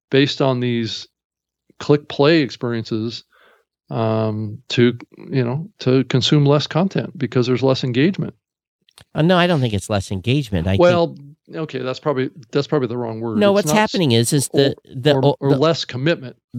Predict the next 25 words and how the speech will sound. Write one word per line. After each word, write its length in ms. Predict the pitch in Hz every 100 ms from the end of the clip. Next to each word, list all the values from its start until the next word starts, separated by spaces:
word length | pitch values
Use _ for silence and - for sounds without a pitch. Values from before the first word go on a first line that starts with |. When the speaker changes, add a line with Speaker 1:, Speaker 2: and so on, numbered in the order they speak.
| 131 -
Speaker 1:
I 80 | 117
guess. 260 | 120 - _ _ _ _ _ _ _ _ _ _ 139
Speaker 2:
Well, 160 | 170
Speaker 1:
Right. 60 | 190
Speaker 2:
maybe 220 | 185 180
not 180 | 165 92
less 200 | 143 -
commitment. 560 | - 139 208 110 104 101
It's 180 | 104
just 200 | 143 127 _ _ _ _ -
they're, 480 | 135 135 139 143 139 _ -
they're 260 | 143 147
grown 560 | 143 127 143 160 170 151
to 260 | - 139 127 _ -
go 180 | 156
to 60 | 156
YouTube 480 | 135 170 - 151 127
and 120 | 123
click 180 | 156 151 -
play. 540 | 170 196 190 90 82
So 560 | - 107 104 107 104 104 _ _ _ _
if 120 | 123 -
they're, 300 | 135 127 113 _ _ -
you 120 | 131
know, 280 | 110 110